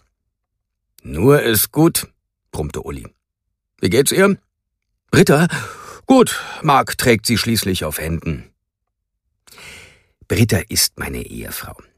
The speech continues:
Seit einundzwanzig Jahren sind wir glücklich verheiratet und seit vier Jahren noch glücklicher getrennt lebend.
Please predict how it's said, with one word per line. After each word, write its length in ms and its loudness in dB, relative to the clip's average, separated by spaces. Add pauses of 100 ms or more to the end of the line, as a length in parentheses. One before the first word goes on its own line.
(200)
Seit 240 2
einundzwanzig 680 2
Jahren 320 0
sind 180 -4
wir 120 -8
glücklich 420 0
verheiratet 600 0
und 220 2
seit 220 -2
vier 200 4
Jahren 440 2
noch 340 4
glücklicher 480 -2
getrennt 480 0
lebend. 480 -12